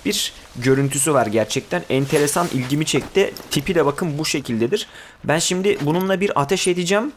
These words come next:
Çünkü ateş ettikten sonra, bakın diğer silahlarda böyle bir şey yok. Ateşten sonra böyle bir, e, duman animasyonu da geliyor. İlgimi çekti. Ve reload'ı doldurması bu şekilde. Önce barut koyuyor.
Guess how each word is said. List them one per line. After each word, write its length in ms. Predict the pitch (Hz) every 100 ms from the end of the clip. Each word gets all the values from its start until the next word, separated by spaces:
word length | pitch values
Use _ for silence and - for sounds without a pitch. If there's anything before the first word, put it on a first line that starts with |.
| -
Çünkü 220 | 180 247
ateş 320 | 180 202 -
ettikten 460 | 185 - 180 202 214
sonra, 580 | 214 180 165 214 247 - - - - - - - -
bakın 340 | 135 117 120
diğer 180 | 151 139
silahlarda 580 | - 123 120 123 127 131
böyle 160 | 131
bir 60 | 131
şey 160 | 131
yok. 260 | 123 - - - - -
Ateşten 480 | 147 165 - 147
sonra 380 | 143 151 156 165 139
böyle 300 | 139 143 139
bir, 220 | 165 - - - -
e, 280 | 110 120 120 107
duman 260 | 127 135 143
animasyonu 640 | 127 113 113 - 120 120
da 200 | 151 165 - - -
geliyor. 560 | 113 123 151 156 - - - 113
İlgimi 360 | 127 127 147
çekti. 520 | - 135 - 160 180 - - -
Ve 500 | 143 156 202 196 - - - -
reload'ı 640 | 143 160 165 135 165 - 127
doldurması 600 | 131 135 143 143 143 156 156
bu 40 |
şekilde. 360 | 143 117 113 127
Önce 380 | 139 151 107
barut 260 | 120 131 180
koyuyor. 600 | - 123 113 107 151